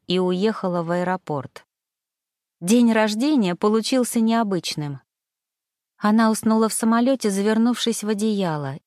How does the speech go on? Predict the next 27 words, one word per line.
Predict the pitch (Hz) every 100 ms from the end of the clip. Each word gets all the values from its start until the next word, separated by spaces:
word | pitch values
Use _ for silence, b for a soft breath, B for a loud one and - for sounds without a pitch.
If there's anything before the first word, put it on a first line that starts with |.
| -
и |
ей | 202 220 226
снилось, | - 240 285 254 190
что | - 214
она | 214 214
все | 214 - 285
еще | 233 - 190
в | -
той | 214 214
окутывающей | 208 277 285 262 240 240 - 220
их | 196
коконом | - 247 247 233 226 226
темноте. | - 226 226 226 - 196 151 139 _ _ _ _ -
Ее | 160 190 185 196
держат | 185 208 254 226 180 170
сильные | - 226 233 220 214 214
руки, | 208 208 180 - 156 143 - _ _ _ _
и | 180
она | 180 175 180
крепко | - 190 185 - 165
сжимает | 151 170 180 208 196 175
мужчину | 170 175 - - 185 185
ногами. | 180 190 175 170 147 135 131 - _ _ _ _ _ _ _ _ _ _ _ _ _
Настя | 196 226 254 - 240
знала, | 226 240 240 190 165
что | - 165
найдет, | 165 165 165 165 147 -